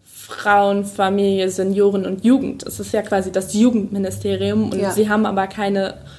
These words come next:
Speaker 1: jugendliche Sicht, da sie kein Jugendgremium haben. Und das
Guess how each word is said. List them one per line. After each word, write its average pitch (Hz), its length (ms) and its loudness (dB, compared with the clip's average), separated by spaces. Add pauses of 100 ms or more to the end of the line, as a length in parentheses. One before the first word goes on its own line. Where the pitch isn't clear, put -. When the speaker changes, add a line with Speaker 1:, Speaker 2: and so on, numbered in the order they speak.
(140)
Speaker 1:
jugendliche 214 680 0
Sicht, 254 380 0
da 185 100 0
sie 196 140 -6
kein 208 180 -2
Jugendgremium 196 840 -2
haben. 196 380 -6 (500)
Und 202 260 0
das 196 320 0